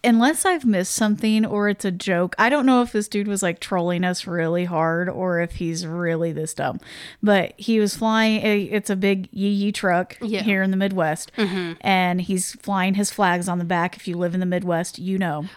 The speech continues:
Speaker 2: Why? I mean, there's plenty of them, but I feel, I just saw one the other day, so I'm wondering if it's the same one.
Speaker 1: Yeah, he was flying his Trump flag,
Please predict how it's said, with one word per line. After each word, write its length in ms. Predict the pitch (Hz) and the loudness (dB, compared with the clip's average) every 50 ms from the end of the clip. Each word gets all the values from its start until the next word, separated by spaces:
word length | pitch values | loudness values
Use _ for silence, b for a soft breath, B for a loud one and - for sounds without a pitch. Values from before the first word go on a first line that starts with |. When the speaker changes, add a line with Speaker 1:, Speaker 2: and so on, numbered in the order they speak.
| B | B
Speaker 2:
Why? 240 | - 226 233 254 262 - | -2 0 2 2 2 0
I 80 | 262 | 0
mean, 220 | 254 254 254 220 214 | 0 0 0 0 0
there's 240 | 220 226 220 202 | 0 0 0 0
plenty 400 | - - - 240 240 240 - 226 | 0 0 0 0 0 -2 -2 0
of 180 | 208 196 196 202 | 0 0 0 -2
them, 180 | - 202 202 208 | -2 -2 -2 -2
but 120 | 202 190 | -2 -4
I 80 | 180 185 | -4 -4
feel, 240 | - - 202 208 | -4 -4 -4 -4
I 160 | 202 - 214 208 | -2 -2 -2 -2
just 180 | 202 214 202 | 0 0 0
saw 140 | - 208 202 | 0 -2 -2
one 180 | 196 190 190 190 | -2 -2 -2 -2
the 100 | 185 185 | -2 -4
other 140 | 180 175 | -4 -4
day, 180 | 175 190 180 175 | -4 -4 -4 -4
so 140 | 175 - 196 | -2 -4 -4
I'm 80 | 185 185 | -4 -4
wondering 280 | 185 180 180 175 170 | -6 -6 -6 -6 -8
if 80 | 175 - | -8 -10
it's 140 | 175 - - | -12 -14 -14
the 60 | 190 | -12
same 360 | - - - 180 165 165 170 | -10 -6 -4 -4 -4 -4 -6
one. 280 | 156 143 147 165 170 175 247 | -8 -10 -10 -8 -4 0 2
Speaker 1:
Yeah, 240 | 311 339 320 269 | 4 4 4 6
he 120 | 233 233 262 | 6 4 4
was 140 | 254 240 - | 4 2 0
flying 240 | - 277 311 339 330 | -2 -2 0 2 2
his 140 | 294 262 - | 0 0 0
Trump 300 | - - 226 202 180 - | 0 0 0 0 0 -4
flag, 440 | - 196 185 175 175 185 185 185 | -4 -2 -2 -2 -2 -2 -4 -6